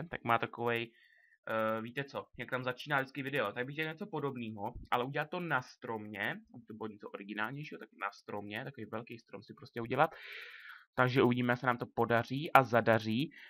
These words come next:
A záměrně neukazuju stavbu Kiri Bro,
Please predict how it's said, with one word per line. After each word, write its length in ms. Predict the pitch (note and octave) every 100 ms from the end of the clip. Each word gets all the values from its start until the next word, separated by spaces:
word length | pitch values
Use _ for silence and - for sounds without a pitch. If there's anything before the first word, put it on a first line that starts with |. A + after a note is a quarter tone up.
| - -
A 400 | A#2+ B2 B2 B2
záměrně 580 | C#3+ F#3+ A3 G#3+ G#3
neukazuju 560 | G3 - - F3+ E3+ F3
stavbu 680 | - D#3 D#3 D3 D3+ D3 - _
Kiri 300 | - D3+ D3
Bro, 400 | C3+ B2+ A2+ E3+